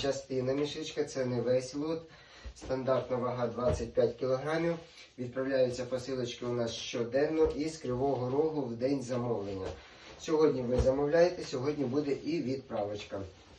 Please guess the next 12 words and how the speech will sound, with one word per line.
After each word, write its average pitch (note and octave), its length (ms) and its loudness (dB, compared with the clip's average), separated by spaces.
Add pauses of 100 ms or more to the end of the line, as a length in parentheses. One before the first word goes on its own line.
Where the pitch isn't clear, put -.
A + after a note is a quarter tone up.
(4000)
Якщо C3+ 280 0
вже D3+ 180 6
є D#3 100 10
бажаючі D3 480 8
придбати D3+ 540 0
саме C#3+ 380 2
цей D3+ 280 0
мішечок, D#3+ 500 -2
вже C#3 220 4
можна C#3 380 4
замовляти. A#2 920 4 (720)
Забираємо B2+ 720 4